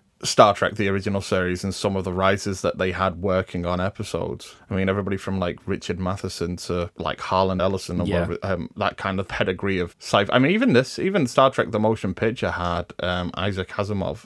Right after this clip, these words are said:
Speaker 1: as a scientific
Speaker 2: Yeah.
Speaker 1: consultant. And that shows you the level in which they're trying to attain on, on, a, on a sci-fi level.
Speaker 2: Hmm.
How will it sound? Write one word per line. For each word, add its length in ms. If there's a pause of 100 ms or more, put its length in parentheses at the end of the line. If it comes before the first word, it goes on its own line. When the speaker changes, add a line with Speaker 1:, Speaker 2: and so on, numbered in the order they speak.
Speaker 1:
as 360
a 300 (160)
scientific 560
Speaker 2:
Yeah. 140
Speaker 1:
consultant. 600 (300)
And 80
that 120
shows 360
you 60
the 100
level 340
in 120
which 280
they're 160
trying 360
to 400 (480)
attain 640
on, 440
on, 160
a, 120
on 120
a 80
sci-fi 720
level. 380
Speaker 2:
Hmm. 320